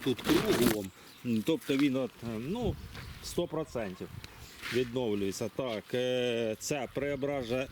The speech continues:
преображення. Отак от на даному моменті.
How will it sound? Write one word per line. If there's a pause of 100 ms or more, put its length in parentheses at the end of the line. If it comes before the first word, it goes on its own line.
преображення. (1000)
Отак
от
на
даному
моменті.